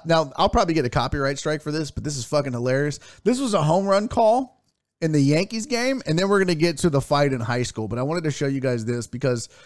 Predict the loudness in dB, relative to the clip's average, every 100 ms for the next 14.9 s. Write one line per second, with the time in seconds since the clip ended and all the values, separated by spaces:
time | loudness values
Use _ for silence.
0 | -16 -4 0 0 0 0 2 0 2 4
1 | 4 2 2 4 2 0 2 2 2 -2
2 | _ _ _ _ _ _ _ _ _ _
3 | _ _ _ _ _ _ _ -20 _ _
4 | 0 2 4 2 0 -2 -10 -2 2 4
5 | 4 2 0 -10 _ -2 0 0 -2 -2
6 | -2 -4 -6 -6 -8 -8 -10 -14 -16 -14
7 | -12 -12 -14 -14 -14 -16 -18 _ _ _
8 | _ _ _ _ _ _ _ _ -20 _
9 | _ -16 -10 -10 -10 -14 -12 -10 -10 -8
10 | -6 -4 -6 -8 -8 -6 -4 -4 -6 -10
11 | -14 -18 _ _ _ _ _ _ _ _
12 | _ _ _ _ _ _ _ _ _ _
13 | _ _ _ _ _ _ _ -8 -8 -8
14 | -10 -8 -8 -6 -8 -6 -8 -10 -14